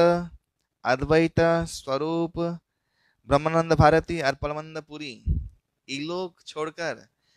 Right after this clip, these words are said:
बाकी सभी लोग, अ, कलश से पानी लाने का सेवा कर रहे हैं। सब लोग एक संकेत से पा-, अ, एक दूसरे को, अ, कलश दे रहे हैं, वो है, "कृष्ण कृष्ण ये लो, कृष्ण कृष्ण ये लो।"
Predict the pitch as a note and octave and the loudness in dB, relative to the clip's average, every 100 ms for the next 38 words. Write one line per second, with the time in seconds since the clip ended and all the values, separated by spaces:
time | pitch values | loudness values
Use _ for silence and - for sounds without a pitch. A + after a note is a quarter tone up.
0 | _ _ C3+ C#3+ E3+ E3 - D3 C#3+ G3+ | _ _ -4 -4 -4 -6 -4 -4 -4 -4
1 | G#3 G3 C#3+ A2+ D#2+ _ _ _ _ _ | -2 -2 -2 -6 _ _ _ _ _ _
2 | _ _ _ _ B2+ B2+ B2 A#2+ - D3 | _ _ _ _ -6 -2 -2 -6 -6 -4
3 | D3+ D#3+ - E3 - D3+ D3 D3+ D3 D3 | -2 -2 -4 -8 -8 -8 -6 -4 -4 -6
4 | D3+ B2+ B2 A#2+ A2 - G2+ - - - | -4 -4 -4 -10 -14 -12 -10 -4 -4 -4
5 | - _ _ _ _ _ _ _ _ _ | -8 _ _ _ _ _ _ _ _ _
6 | _ _ - D#3+ E3+ F3+ E3+ E3+ F3 - | _ _ 4 4 4 2 2 0 -8 -6
7 | D#3+ E3+ - E3 E3+ - G3 G#3 - G#3 | -4 -4 -2 -4 -4 -2 0 0 0 2
8 | F#3+ - C#3+ C3 - B2 B2 B2 A#2+ - | 2 2 2 2 -2 0 2 4 2 -2
9 | _ - C#3 D3 D3+ E3 D#3 D#3+ D#3 D3+ | _ -8 -4 -2 -2 -2 0 2 2 0
10 | - _ _ _ _ - B2+ B2 B2 - | -6 _ _ _ _ -2 0 2 0 2
11 | C#3+ D#3 - D3 D3+ D#3 D3 D3 - G3 | 4 4 2 2 2 0 0 -2 -4 -8
12 | - G#3+ G3+ - G3+ E3 A2 G#2 C3+ C#3 | -8 -10 -10 -10 -10 -12 -12 -16 -14 -12
13 | G#2+ G2+ D#3+ E3 F#3+ F3+ F3+ E3+ D#3+ D3+ | -12 -14 -8 -8 -8 -10 -10 -8 -6 -6
14 | C#3+ - - | -8 -16 -20